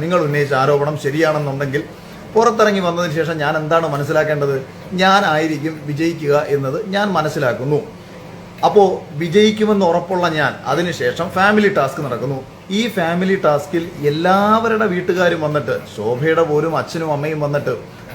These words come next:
പൂർണ്ണമായും അഖിൽമാരാരെ സപ്പോർട്ട് ചെയ്യുന്നു, അതായത് എന്നെ സപ്പോർട്ട് ചെയ്യുന്നു. മിഥുൻ്റെ അമ്മ പറയുന്നു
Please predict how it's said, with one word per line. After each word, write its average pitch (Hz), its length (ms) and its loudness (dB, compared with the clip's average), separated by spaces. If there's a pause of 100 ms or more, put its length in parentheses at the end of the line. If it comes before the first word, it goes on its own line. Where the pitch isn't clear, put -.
(120)
പൂർണ്ണമായും 175 720 4 (220)
അഖിൽമാരാരെ 151 720 0
സപ്പോർട്ട് 139 320 -4
ചെയ്യുന്നു, 123 260 -2
അതായത് 127 340 0
എന്നെ 143 220 0 (100)
സപ്പോർട്ട് 123 300 -2
ചെയ്യുന്നു. 120 220 -4 (400)
മിഥുൻ്റെ 147 420 0
അമ്മ 143 220 0
പറയുന്നു 147 360 0